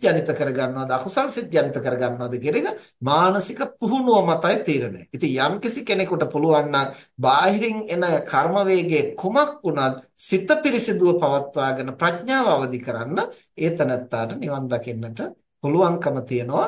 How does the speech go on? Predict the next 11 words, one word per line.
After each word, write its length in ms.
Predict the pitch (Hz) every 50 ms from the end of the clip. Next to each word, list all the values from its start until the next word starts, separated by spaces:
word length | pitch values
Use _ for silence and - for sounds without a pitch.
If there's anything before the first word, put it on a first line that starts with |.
| - - _ _
හැබැයි 320 | _ 139 139 156 147 147 143
ඒ 180 | 165 180 175 -
හැකියාව 480 | 156 156 156 - - 220 226 - 180 143
ඇති 220 | 131 123 - - 135
වෙන්නේ 220 | 135 139 175 233
අර 80 | 254 233 -
භවාංග 580 | 131 135 135 139 160 175 180 208 220 226 226 226 214
සිත 320 | - - 170 156 - - - 403 440 427 - -
ශක්තිමත් 720 | - - 233 233 233 - - - 208 180 175 160 - -
නම්. 220 | - 107 92 87 - - _ _ _
එතනට 500 | 139 - - - 170 175 185 180 -